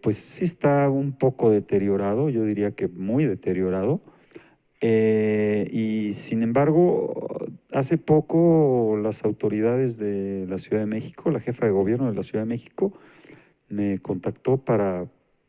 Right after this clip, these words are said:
empezar a ver la restauración de, este, de estos murales. Son trescientos treinta y cuatro metros cuadrados de pintura. Es un mural impresionante,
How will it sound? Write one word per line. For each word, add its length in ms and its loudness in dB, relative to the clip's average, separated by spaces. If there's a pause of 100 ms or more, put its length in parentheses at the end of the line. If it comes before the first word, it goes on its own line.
(180)
empezar 580 -6
a 360 -8 (800)
ver 460 0
la 600 -8
restauración 840 -2
de, 100 -2
este, 380 -2
de 100 -4
estos 320 -6
murales. 400 -4
Son 260 -6 (340)
trescientos 760 0
treinta 340 -2
y 60 -2
cuatro 800 -2 (240)
metros 400 -10
cuadrados 500 -4
de 120 -6
pintura. 480 -6 (340)
Es 160 -12
un 140 0
mural 320 0
impresionante, 880 -6